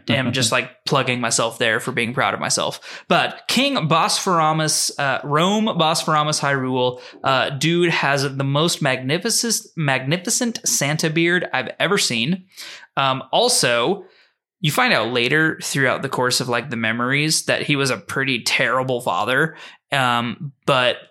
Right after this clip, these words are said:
Speaker 2: I mean, dude's pretty, like, regal, all things considered. This is very kingly. Um, also, one of the better story dumps that we've ever gotten in a Zelda game.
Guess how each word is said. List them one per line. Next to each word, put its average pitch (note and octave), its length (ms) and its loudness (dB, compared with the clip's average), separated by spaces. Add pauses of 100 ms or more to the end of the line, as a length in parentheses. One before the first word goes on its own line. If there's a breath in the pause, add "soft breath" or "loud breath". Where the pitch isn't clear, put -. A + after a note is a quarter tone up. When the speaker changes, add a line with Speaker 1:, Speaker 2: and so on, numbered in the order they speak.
(380)
Speaker 2:
I F#3 60 -4
mean, G3+ 360 -2 (180)
dude's C4+ 260 -2
pretty, D#4 240 0
like, C4+ 260 0
regal, D#3 760 0 (100)
all C3+ 160 0
things C3 320 -2
considered. A2 640 -4
This A3 320 -2
is F3+ 60 2
very D3+ 340 2
kingly. A3+ 800 0 (260 loud breath)
Um, C3+ 320 0
also, G3 480 2
one C#3+ 300 0
of D#3 60 0
the D3+ 80 0
better D3+ 280 2
story D3+ 400 0
dumps D3+ 280 0
that D3 100 0
we've D3+ 160 0
ever D3+ 200 0
gotten D3 440 0
in C#3+ 100 -2
a C3+ 60 -2
Zelda C3 320 0
game. G3 500 0